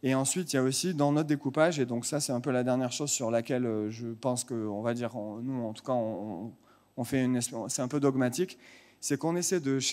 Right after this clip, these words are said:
de réfléchir des cadres, on va, on essaie de le découper le moins possible. C'est aussi pour ça qu'on choisit de la mocap, peut-être, parce que ça coûte cher de,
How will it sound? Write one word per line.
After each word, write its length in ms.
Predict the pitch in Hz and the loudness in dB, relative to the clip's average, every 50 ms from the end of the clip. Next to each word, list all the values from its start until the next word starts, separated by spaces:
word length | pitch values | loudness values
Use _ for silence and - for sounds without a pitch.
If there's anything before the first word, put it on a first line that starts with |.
| - 135 | -4 -4
de 80 | 135 135 | -4 -4
réfléchir 420 | 127 147 - - 165 - 170 156 | -4 -2 -2 -2 0 2 2 4
des 120 | 147 135 | 4 4
cadres, 420 | 135 156 156 180 175 156 143 - - - | 6 6 4 4 4 2 0 -2 -2 -4
on 100 | - 131 | -2 0
va, 120 | 127 131 - - | 0 0 0 0
on 160 | 143 139 143 | 0 2 2
essaie 220 | 147 143 - 175 | 2 2 2 2
de 100 | 160 143 | 2 2
le 60 | 139 | 2
découper 420 | 131 123 139 135 135 143 135 165 160 | 2 2 0 0 0 0 0 2 2
le 80 | 143 | 4
moins 160 | 131 139 143 147 | 4 4 2 0
possible. 380 | 147 143 127 - - 123 113 131 | 0 -2 -2 -2 -2 -4 -4 -4
C'est 120 | - - | -2 -2
aussi 160 | 139 135 - 147 | 0 0 0 -2
pour 140 | 147 143 | -2 0
ça 100 | 139 160 | 0 0
qu'on 140 | 147 143 127 | 0 0 0
choisit 280 | 117 - 143 127 127 135 | 0 0 0 0 2 2
de 60 | 131 | 2
la 80 | 120 120 | 4 4
mocap, 400 | 123 120 123 156 135 127 - - | 4 2 2 0 -2 -4 -4 -4
peut-être, 400 | 143 127 - 147 147 - - - - - - - - _ _ | -4 -2 -2 -2 -4 -4 -8 -16 -20 -20 -20 -20 -20 _ _
parce 180 | - 120 117 - | -2 -2 -2 -2
que 320 | - 135 123 120 120 117 | -2 -2 0 0 0 -2
ça 120 | 113 139 123 | -2 -4 -4
coûte 160 | 117 131 120 | -6 -6 -4
cher 200 | - 156 143 139 | 0 0 0 2
de, 260 | 127 117 113 113 | 0 -2 -2 -4